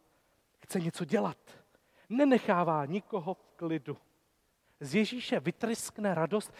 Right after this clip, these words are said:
jako vroucí modlitba směřující vzhůru. Radost je emoce. Funkce těla, která mi říká, že jsem v přítomnosti něčeho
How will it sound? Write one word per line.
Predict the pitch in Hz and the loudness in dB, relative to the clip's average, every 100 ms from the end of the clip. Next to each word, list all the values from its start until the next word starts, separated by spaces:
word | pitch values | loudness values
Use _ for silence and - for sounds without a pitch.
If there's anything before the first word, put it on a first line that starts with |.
| - | -6
jako | 180 - 196 - - | -4 -2 -2 -4 -4
vroucí | 143 254 285 - - 214 | 6 8 8 0 -4 -4
modlitba | 202 247 233 262 202 233 | -2 -2 -2 -4 2 2
směřující | - - 180 240 214 220 220 - 202 | 2 -2 2 4 4 0 -2 -2 -4
vzhůru. | 175 156 160 254 247 214 170 147 139 123 - _ _ _ _ _ _ _ _ _ _ _ _ _ - | -2 0 4 6 6 4 4 4 0 -4 -14 _ _ _ _ _ _ _ _ _ _ _ _ _ 0
Radost | 151 165 - | 2 2 0
je | 202 | 0
emoce. | 180 190 208 - - - - _ _ _ _ | 2 0 -2 -6 -12 -14 -20 _ _ _ _
Funkce | - 277 294 - - | 2 4 4 2 0
těla, | 220 - 202 202 185 | 0 4 6 8 6
která | - 185 175 170 | 4 2 4 4
mi | 165 | 2
říká, | 143 170 - 190 196 - - - | 0 -2 0 2 0 -4 -18 -8
že | - | -4
jsem | 170 - 226 220 | 0 6 6 4
v | - | -2
přítomnosti | - - 220 220 196 185 - 185 | -4 0 2 2 2 2 0 2
něčeho | 170 175 190 170 | 2 2 4 6